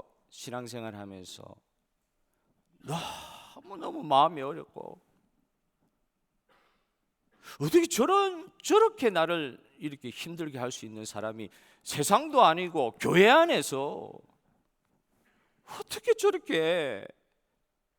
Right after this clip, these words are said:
힘들게 할 수 있느냐 할 때, 그렇게 생각하면 진짜 마음이 쓰리고 괴로운데, 괴롭기만 한데,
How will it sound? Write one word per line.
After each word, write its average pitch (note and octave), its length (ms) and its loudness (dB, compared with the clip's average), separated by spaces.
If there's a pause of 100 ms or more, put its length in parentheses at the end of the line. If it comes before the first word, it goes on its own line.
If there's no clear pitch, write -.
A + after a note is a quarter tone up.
(800)
힘들게 E3 1600 -6
할 B2+ 160 -8
수 - 160 -14
있느냐 A#2+ 280 -12
할 A2 80 -6
때, A2+ 120 -12
그렇게 A3 460 -6
생각하면 C#3+ 580 -6
진짜 - 360 -14
마음이 C3 320 -4
쓰리고 C3 440 -12
괴로운데, A2 1040 -4 (220)
괴롭기만 D#3+ 600 -2
한데, G#2+ 540 -6